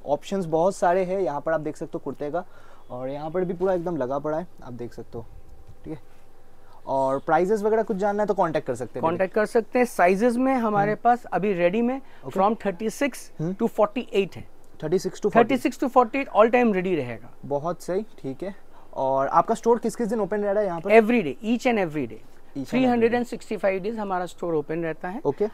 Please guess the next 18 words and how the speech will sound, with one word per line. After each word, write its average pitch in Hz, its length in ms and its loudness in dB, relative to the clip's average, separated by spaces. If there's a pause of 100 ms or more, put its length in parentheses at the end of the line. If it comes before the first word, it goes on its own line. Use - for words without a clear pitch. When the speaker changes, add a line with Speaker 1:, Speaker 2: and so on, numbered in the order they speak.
(140)
Speaker 2:
आप 147 180 0
किसी 220 280 -2
दिन 220 180 0
भी 202 120 -2
आ 175 100 4
सकते - 360 -8
हैं। 196 60 -8
Speaker 1:
हम्म। 196 120 -10
Speaker 2:
कॉन्टैक्ट 156 340 -4
नंबर 190 300 -6
है, - 340 -14 (120)
आपको - 240 -4
आना 160 260 -2
है। 202 160 -6
Speaker 1:
हम्म। 233 180 -10
Speaker 2:
अगर 156 180 -2
आपको, 160 520 -8
आप 160 180 -6